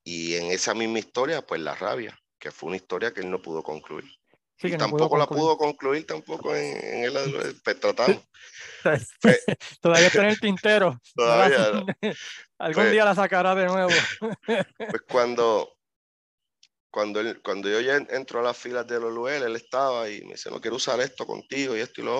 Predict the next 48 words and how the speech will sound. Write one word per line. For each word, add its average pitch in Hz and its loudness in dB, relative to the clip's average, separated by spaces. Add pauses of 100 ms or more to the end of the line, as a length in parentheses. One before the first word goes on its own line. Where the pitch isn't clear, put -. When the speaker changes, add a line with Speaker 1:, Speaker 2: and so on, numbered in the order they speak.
Speaker 1:
otro", 131 -4
y, 98 -6 (380)
y, - -12
y - -12
me 85 -6
explica 117 -2
más 120 0
o 120 0
menos 120 0
cómo 113 -4
es 117 -2
el - -2
esquema. 143 -6 (1800)
Yo - -16
le 87 -4
dije, 90 -4
"Mano, 120 -2 (720)
gracias, 101 0 (100)
pero 87 -4
yo 82 -6
creo 107 0
que 156 -2
aquí 98 -4
hay, 98 -8
hay 82 -10
mejores 95 -4
talentos 82 -8
que 76 -10
yo 85 -4
pa, 82 -4 (240)
pa 73 -16
contar 71 -8
el 90 -4
main 87 -6
story". 107 -2
"No, 85 -6
no, 78 -10
cabrón, - -10 (100)
esa 113 -4
es 110 -8
la 98 -4
que 90 -4
es". - -12 (360)
Porque 92 0
Moody 123 0
siempre 127 -2
me 123 0
dijo 127 -6